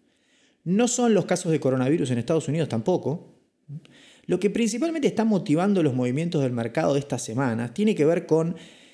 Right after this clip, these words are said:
que se sigue posponiendo el segundo programa de estímulos fiscales y por ende después monetarios también.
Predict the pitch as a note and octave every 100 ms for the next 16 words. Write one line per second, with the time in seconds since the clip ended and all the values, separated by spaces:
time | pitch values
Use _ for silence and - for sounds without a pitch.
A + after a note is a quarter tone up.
0 | _ _ - F#3+ G#3+ - C4 C#4 C4 -
1 | E3 - D3 F#3+ F#3 C3 A#2+ A#2 D3+ -
2 | - _ _ _ _ _ _ - F3+ F#3
3 | G3+ G#3+ A3 A3 F3 D#3+ E3+ F3+ D#3+ B2+
4 | - D#3+ D#3+ C#3+ - B2 - C3+ A#2+ C3
5 | - B2+ A#2+ C3 C#3 C3+ C3+ C#3 A#2 -
6 | C3 A#2 A#2 A2 G#2 A#2+ G#2 - G2 -